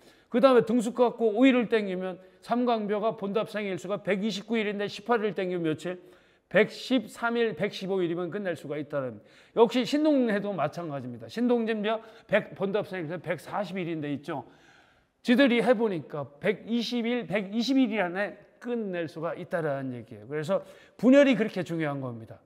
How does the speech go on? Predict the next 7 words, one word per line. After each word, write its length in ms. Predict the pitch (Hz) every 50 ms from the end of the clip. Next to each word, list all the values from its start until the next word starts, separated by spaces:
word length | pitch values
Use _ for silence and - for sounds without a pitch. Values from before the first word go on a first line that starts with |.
| _ _ _ _ _ _
그래서 260 | - 139 127 156 175 175 -
분열을 920 | - 165 208 240 262 262 254 254 240 240 233 220 262 277 262 226 - - - - - - - - _
잘못해 540 | - - - 202 240 254 254 - - 202 202
놓으면 380 | 175 170 165 180 208 190 143 - - - - - _ _ -
물론을 560 | 170 233 285 277 277 269 254 233 233 220 226
계속 320 | - - 269 262 247 -
채워둬요. 480 | - - 254 294 277 - - 165 131 -